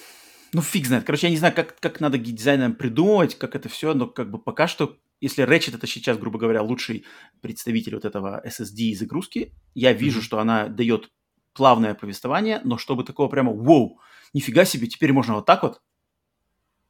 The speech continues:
Speaker 1: я пока не ощутил. Я думаю, ты тоже не ощутишь, когда поиграешь.
Speaker 2: Окей.
Speaker 1: Почему?
Speaker 2: Ну, я, тем не менее, хочется верить.
Speaker 1: Мгм.
Speaker 2: Хо-, людей больше стало,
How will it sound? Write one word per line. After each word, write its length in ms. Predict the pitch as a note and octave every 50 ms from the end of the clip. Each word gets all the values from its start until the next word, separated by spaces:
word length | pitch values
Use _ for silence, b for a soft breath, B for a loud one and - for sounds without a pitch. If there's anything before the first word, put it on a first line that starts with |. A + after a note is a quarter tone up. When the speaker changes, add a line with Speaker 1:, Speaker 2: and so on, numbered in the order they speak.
| _ _ _ _ _ _ _ _ _ _ _ _ _ _ _ _ -
Speaker 1:
я 80 | C3+ B2+
пока 140 | - - B2
не 80 | A#2
ощутил. 280 | A2+ - - - - - _
Я 80 | B2+ B2+
думаю, 180 | C#3 C3+ A#2
ты 60 | -
тоже 160 | - D3 A#2 A#2
не 60 | G2+
ощутишь, 220 | - - A#2 -
когда 140 | - - -
поиграешь. 360 | - - F#2 - - - _ _ _ _ _ - - - _ _ _ _ _ D3+
Speaker 2:
Окей. 200 | D3 - B2 C3+
Speaker 1:
Почему? 180 | - B2+ A#2+
Speaker 2:
Ну, 200 | B2 C3 - - _
я, 260 | _ A2+ A2+ A#2 A2+ A2 A2 _ _ _
тем 140 | _ - G2
не 60 | F#2
менее, 260 | F#2 G2 G2 G#2 G#2 - _ _ _ _ _ _
хочется 320 | _ - G#2 - - - G#2
верить. 240 | G#2 G#2 B2 A#2 A#2+
Speaker 1:
Мгм. 60 | G#2+
Speaker 2:
Хо-, 120 | - B2+ B2+ B2+ - -
людей 300 | A#2+ A#2+ A#2+ B2+ D3 D#3+ D3+
больше 300 | C3+ D#3+ E3+ - - C#3
стало, 360 | - C3+ A#2 G#2+ G#2 G2+